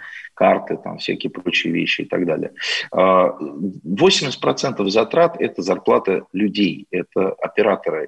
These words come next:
и модератора тех самых центров управления регионом, которые будут сидеть, э, при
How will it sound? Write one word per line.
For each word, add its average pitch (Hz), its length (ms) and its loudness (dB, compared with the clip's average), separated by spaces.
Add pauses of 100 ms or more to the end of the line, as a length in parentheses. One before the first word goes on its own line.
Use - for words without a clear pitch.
и 92 260 4
модератора 87 720 0 (380)
тех 98 160 0
самых 92 360 0
центров 90 400 -4
управления 87 480 0
регионом, 143 480 2
которые 135 320 0
будут 101 280 -2
сидеть, - 540 -2
э, 82 200 -4
при 107 360 2